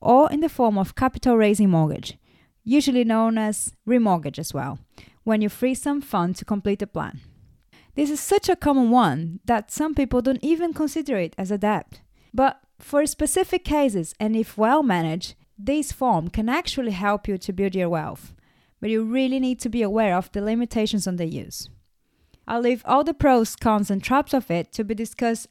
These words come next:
on a future dedicated episode. Another common mode is the financial debt, which includes borrowing such as overdrafts, loans, outstanding balance on credit or store cards,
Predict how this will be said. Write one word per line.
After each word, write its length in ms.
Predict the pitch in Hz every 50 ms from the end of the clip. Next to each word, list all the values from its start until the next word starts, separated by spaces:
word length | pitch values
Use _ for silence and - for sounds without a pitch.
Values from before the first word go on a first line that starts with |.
| _
on 160 | - 226 220 220
a 60 | 214
future 440 | - - - 269 285 285 - 285 254
dedicated 680 | 214 - 226 220 220 233 - - 202 196 - 214 196
episode. 720 | 202 196 190 - 196 160 - - - - - _ - - - _ _ _ _ _ _ _ _ _ _ _ _ _ _ _ _ _ _ _ _ _ _ _ _ - - _ _ _ -
Another 320 | 240 277 320 349 349 349
common 340 | - - 349 349 349 311 233
mode 320 | 170 156 165 190 208 - - _ _ _ _ _ _ _
is 140 | - 240 -
the 80 | 247 226
financial 480 | - 233 226 220 233 247 233 - 220
debt, 340 | 180 156 135 - _ _ - - _ _ _ _ _ _ _ _ -
which 220 | 233 240 226 -
includes 440 | 240 226 - 240 226 214 190 - -
borrowing 460 | 170 170 220 233 240 233 233 233 226
such 320 | 220 - - 226 214 -
as 300 | - 196 180 180 - - - _ -
overdrafts, 840 | 180 185 180 196 226 214 - 220 196 190 185 180 - - - - - - _ _ _ _ _
loans, 560 | - 202 208 202 190 185 180 180 180 - - - _ _ _ _ -
outstanding 600 | - 208 226 226 - - - 233 233 240 240 240
balance 340 | 208 190 180 185 185 180 -
on 120 | 190 185
credit 420 | 180 - 196 190 185 175 175 - - -
or 100 | - 190
store 360 | 190 - - - 202 190 190 180
cards, 560 | - - 165 160 160 156 165 160 - -